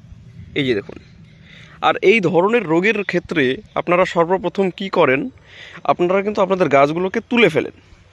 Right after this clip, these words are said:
সর্বপ্রথম আপনারা এই কাজটি করবেন না। আমি আপনাদেরকে বলে রাখি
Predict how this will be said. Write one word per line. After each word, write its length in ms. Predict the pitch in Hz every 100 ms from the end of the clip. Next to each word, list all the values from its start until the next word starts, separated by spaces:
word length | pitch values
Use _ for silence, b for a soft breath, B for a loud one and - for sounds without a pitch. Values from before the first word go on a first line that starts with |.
| _ _ _ B B B B B
সর্বপ্রথম 680 | - 185 208 214 214 - 247
আপনারা 280 | 233 226 220
এই 120 | 196
কাজটি 320 | 208 202 - -
করবেন 340 | 180 180 147
না। 160 | 107 - - _ - - b b b
আমি 240 | - 170
আপনাদেরকে 400 | 196 220 202 196
বলে 300 | 175 135 160
রাখি 400 | 185 156 - 175